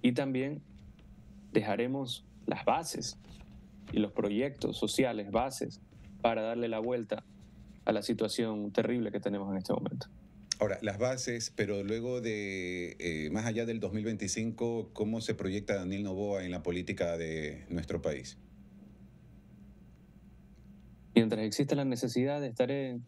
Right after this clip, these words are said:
Speaker 1: estaré sirviendo y estaré trabajando. Si es que todo estuviese bien, si todo estuviese bonito,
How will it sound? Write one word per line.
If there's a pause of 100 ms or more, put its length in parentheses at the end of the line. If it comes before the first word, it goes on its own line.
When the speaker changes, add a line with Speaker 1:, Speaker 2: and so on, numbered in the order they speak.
(1200)
Speaker 1:
estaré
sirviendo
y
estaré
trabajando. (380)
Si
es
que
todo
estuviese
bien,
si
todo
estuviese
bonito,